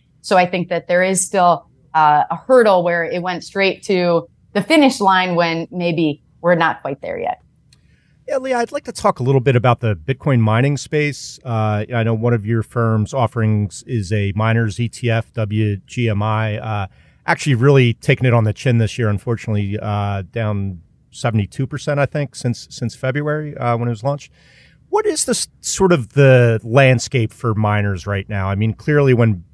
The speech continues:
Speaker 2: uh, Bitcoin prices are low. Uh, it's not the best of times for them. But how do you see sort of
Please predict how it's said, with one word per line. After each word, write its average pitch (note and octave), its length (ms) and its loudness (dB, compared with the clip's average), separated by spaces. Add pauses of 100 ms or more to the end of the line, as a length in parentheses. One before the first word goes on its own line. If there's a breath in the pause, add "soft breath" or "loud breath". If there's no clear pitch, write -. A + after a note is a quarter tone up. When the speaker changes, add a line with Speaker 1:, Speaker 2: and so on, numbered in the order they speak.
(140)
Speaker 2:
uh, A2 320 -2
Bitcoin A2 380 -4
prices A2 440 -4
are G2+ 160 -4
low. G#2+ 600 2
Uh, G2+ 380 -4
it's - 180 -12
not A2 140 -4
the - 60 -8
best G#2+ 220 -6
of G#2+ 60 -14
times G#2+ 320 -4
for - 100 -12
them. G#2 120 0
But A2+ 140 0 (240 soft breath)
how A3 120 0
do C#4 80 -4
you C#4 80 -8
see F#3+ 360 0
sort D3+ 280 0
of A#2 320 0